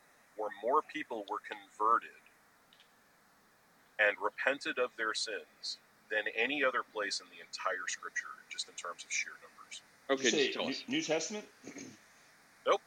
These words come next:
Speaker 1: not, nope, it's Old Testament.
Speaker 3: Oh, okay, never mind.
Speaker 2: Tell us.
Speaker 1: It is
Speaker 3: Jonah.
Speaker 1: Jonah.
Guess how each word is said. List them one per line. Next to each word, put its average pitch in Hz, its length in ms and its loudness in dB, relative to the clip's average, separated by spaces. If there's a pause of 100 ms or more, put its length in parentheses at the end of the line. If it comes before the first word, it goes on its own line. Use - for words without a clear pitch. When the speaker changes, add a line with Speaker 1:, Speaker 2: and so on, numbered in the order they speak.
(120)
Speaker 1:
not, 135 180 10 (160)
nope, 139 220 0
it's - 140 -6
Old 135 160 -4
Testament. - 340 -4 (420)
Speaker 3:
Oh, 110 200 0 (220)
okay, 87 120 -10
never 92 140 -10
mind. 87 100 -14 (760)
Speaker 2:
Tell 131 220 10
us. - 300 10 (1300)
Speaker 1:
It 143 100 2
is 170 140 6
Speaker 3:
Jonah. - 100 0
Speaker 1:
Jonah. 165 560 12